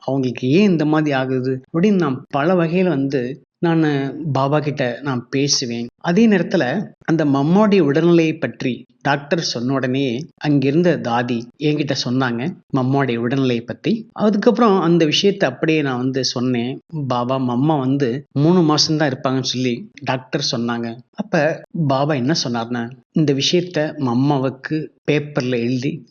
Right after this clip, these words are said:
லெட்டர் போல கொடுக்க சொன்னார். ஏன்னா அந்த நேரம் மம்மா வந்து பாம்பேல இருந்தாங்க. மம்மாட்ட அந்த உடல்நிலையை பத்தி நான் எழுதி கொடுக்கும் பொழுது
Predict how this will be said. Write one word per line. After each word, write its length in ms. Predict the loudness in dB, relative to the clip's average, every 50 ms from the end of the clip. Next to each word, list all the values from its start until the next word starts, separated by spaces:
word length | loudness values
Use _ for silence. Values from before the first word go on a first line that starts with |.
| _
லெட்டர் 580 | -6 -4 -4 -4 -4 -4 -4 -4 -4 -4 -6 -6
போல 400 | -2 -2 0 0 -2 -4 -8 -16 -8
கொடுக்க 300 | -4 -2 -2 -2 -2 -2
சொன்னார். 420 | -4 -4 -6 -6 -8 -8 -10 -12 _ _ _ 0
ஏன்னா 40 | 2
அந்த 240 | 2 4 4 4 4
நேரம் 320 | 2 2 2 2 2 2
மம்மா 280 | 2 2 2 2 2 0
வந்து 260 | 0 0 0 0 0 2 2
பாம்பேல 420 | 0 0 0 0 0 0 -2 -2
இருந்தாங்க. 400 | -4 -4 -4 -4 -4 -4 -8 -12 -18 _ _ -2
மம்மாட்ட 880 | 0 2 2 2 2 2 2 0 -2 -4 -6 -8 -6 -2 -2 -2 -2 -4
அந்த 280 | -6 -4 -2 -2 0 0
உடல்நிலையை 500 | 2 2 2 4 4 4 4 2 2 0
பத்தி 340 | -4 -6 -4 -2 -2 0
நான் 120 | 0 0 0
எழுதி 380 | 0 2 4 4 4 4 2
கொடுக்கும் 420 | 0 -2 -2 -2 -2 -2 -2 -2 -2
பொழுது 520 | -2 -4 -4 -4 -4 -6 -6 -6 -8 -10